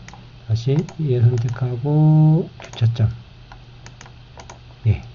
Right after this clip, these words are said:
그래서 요 가운데 지웁니다. <clears throat> 그럼 이렇게 <clears throat> 연결된 면이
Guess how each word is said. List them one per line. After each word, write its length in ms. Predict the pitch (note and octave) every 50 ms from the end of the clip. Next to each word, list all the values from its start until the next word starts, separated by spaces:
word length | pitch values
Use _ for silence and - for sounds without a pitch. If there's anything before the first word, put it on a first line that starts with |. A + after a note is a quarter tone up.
| - - - -
그래서 380 | - A2+ A2+ C#3 C#3+ E3 F#3 D3
요 100 | A#2+ A2+
가운데 540 | - - A2 G#2+ A2 A2 A2 C3+ E3+ F#3 - - A2 A2+
지웁니다. 520 | - - - A#2 A2 G2+ F#2+ F2+ - - - - - - - - - - - - - - - - - -
<clears throat> 500 | - - - G3 F3+ F3 D3 A2 G#2+ -
그럼 140 | - - C#3+ C#3+
이렇게 560 | C3+ C3+ C#3 C#3+ C#3+ - C#3 C#3 D#3+ G3 - - -
<clears throat> 120 | - -
연결된 680 | D#3 - - A#2 A2+ A#2 C3 C3 C3 C3+ B2+ C3+ C3
면이 360 | A#2+ A2+ A2 A2+ B2+ E3+ G3